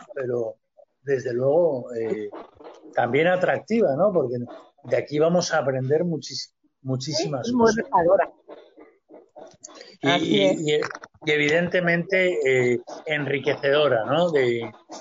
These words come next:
Speaker 1: de todas estas cosas que nos están ocurriendo ahora y que ninguno pensábamos cuando estudiábamos. Esto yo se lo decía a la gente que trabaja conmigo, eh, cuando decidimos ser médicos o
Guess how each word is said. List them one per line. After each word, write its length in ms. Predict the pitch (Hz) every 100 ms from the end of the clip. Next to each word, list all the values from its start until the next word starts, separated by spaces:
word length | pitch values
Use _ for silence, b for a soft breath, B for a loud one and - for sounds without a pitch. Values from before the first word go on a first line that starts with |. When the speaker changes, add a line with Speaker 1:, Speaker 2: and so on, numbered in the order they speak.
| -
Speaker 1:
de 100 | 135
todas 340 | 131 160 156 156
estas 300 | 147 156 135
cosas 500 | 156 147 165 165 - _ _
que 120 | - 156
nos 180 | 143
están 440 | 123 127 165 165 165 _ -
ocurriendo 580 | 143 123 151 160 160 160
ahora 220 | 170 185
y 100 | 175
que 300 | - 143 131 131 _ _ -
ninguno 640 | 131 131 123 156 156 165
pensábamos 880 | 160 147 - 156 151 151 165 - - _ _
cuando 280 | 135 131 127
estudiábamos. 640 | 123 - 117 131 143 156 151
Esto 380 | 165 - 175 - _ _ _ _
yo 120 | 143
se 160 | 147 170
lo 100 | 156
decía 440 | 147 135 160 151 143
a 80 | 131
la 100 | 131
gente 300 | - 147 143
que 80 | 135
trabaja 380 | 131 131 131 -
conmigo, 560 | 127 120 120 147 160 185 _ _ _ _ _ _
eh, 680 | 120 123 120 117 113 113 107 _ _ _ -
cuando 340 | - 127 123 127
decidimos 640 | 123 - 123 135 151 156
ser 200 | - 147
médicos 640 | 139 156 156 151 147 131 131
o 240 | 120 117